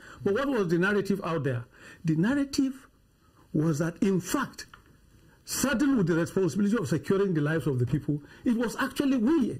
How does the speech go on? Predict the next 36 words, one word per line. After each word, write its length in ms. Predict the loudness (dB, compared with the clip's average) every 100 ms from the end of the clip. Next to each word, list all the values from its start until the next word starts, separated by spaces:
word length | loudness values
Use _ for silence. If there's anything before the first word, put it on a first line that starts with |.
| -4
as 160 | -2 -2
a 80 |
government, 400 | -2 -2 -2 -4 -6 -20 -6
that 120 | -2
were 140 | 0 2
doing 220 | 2 2
the 80 | 0
killings. 480 | -2 -2 -4 -8 -20 _ -20 -20 -18 -4
So 180 | -2 2
you 100 | 2
hear 120 | 2 0
people 320 | -2 0 -2
seeking 420 | -2 -2 -2 -2
attention. 520 | 0 0 2 0 0
They 80 | 0
will 120 | 0
say 140 | 0 0
that, 160 | 0 -2
"Look, 240 | -2 -6 -20 -20 -12 -2
there 160 | -2
is 80 | 0
an 160 | 0 0
El-Rufai 440 | 0 0 0 0
in 80 | 0
the 140 | -2
aircraft 540 | -4 -4 -2 -4 -6 -14 _ -2
dropping 380 | 0 0 0 2
guns. 400 | 0 -2 -4 -8 _ _ -2
You 140 | 0
can 200 | 0 0
see 200 | 0 0
his 160 | 2 0
name 240 | 0 2
on 100 | 2
the 80 | 0
guns." 460 | 0 -2 -4 -6